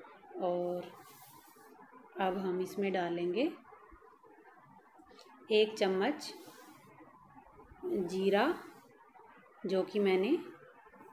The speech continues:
भूनकर पीस लिया है और इसका बहुत ही अच्छा हमारे पानी में taste आएगा।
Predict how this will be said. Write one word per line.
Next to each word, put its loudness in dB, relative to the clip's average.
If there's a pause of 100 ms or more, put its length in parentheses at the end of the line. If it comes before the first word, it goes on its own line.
भूनकर 4 (680)
पीस 2
लिया 4
है 0 (1000)
और 4
इसका 0
बहुत 0
ही 2
अच्छा -4
हमारे 2
पानी 0
में 2
taste -2
आएगा। 2